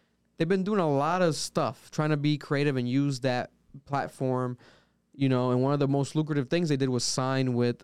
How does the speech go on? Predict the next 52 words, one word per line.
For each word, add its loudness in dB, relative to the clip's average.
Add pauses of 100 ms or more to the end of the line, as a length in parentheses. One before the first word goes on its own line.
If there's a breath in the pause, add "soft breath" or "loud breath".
(140)
Verzuz. -4 (160)
And 0
that 0
annou-, -2
they 2
announced -2
that, -2 (180)
I -2
wanna 0
say -2
last -2
year 0
we -2
covered -2
it, -2 (540 soft breath)
um, -2 (180)
or -4
it -2
might 0
have 2
been 0
top -2
of 0
the 0
year 2
as -4
well. -2 (1040 soft breath)
But 0
nonetheless, 4
people 2
have 2
been 2
kind 0
of -2
suggesting, 0
has 0
Verzuz -2
fallen 0
off? -2
What's -2
going 0
on 0
with -2
these -4
battles? 0
People -4
are 0
not -2
talking -4
about 0
them -4
more. -2